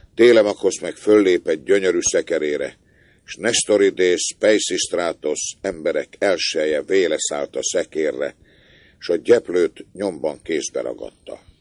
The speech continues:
Ostora indított, s a lovak nem késve röpültek messze a síkra, Püloszt, a magas várost odahagyták. És az igát az egész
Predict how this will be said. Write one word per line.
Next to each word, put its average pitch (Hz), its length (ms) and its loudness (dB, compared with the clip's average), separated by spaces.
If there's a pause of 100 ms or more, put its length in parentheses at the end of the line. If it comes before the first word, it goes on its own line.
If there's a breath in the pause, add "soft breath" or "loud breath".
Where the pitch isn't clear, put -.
(680)
Ostora - 460 -4
indított, 78 840 -10 (320 soft breath)
s - 100 -14
a 104 60 0
lovak 110 300 0
nem 107 300 -8
késve 73 360 -8
röpültek 71 560 -10
messze - 360 -12
a 60 80 -10
síkra, 73 580 -12
Püloszt, 95 600 -6 (420 soft breath)
a 73 120 -6
magas 82 440 -6
várost 67 640 -12
odahagyták. - 720 -10 (1700)
És 120 180 2
az 113 180 0
igát 120 320 0
az 98 160 -4
egész 101 400 -2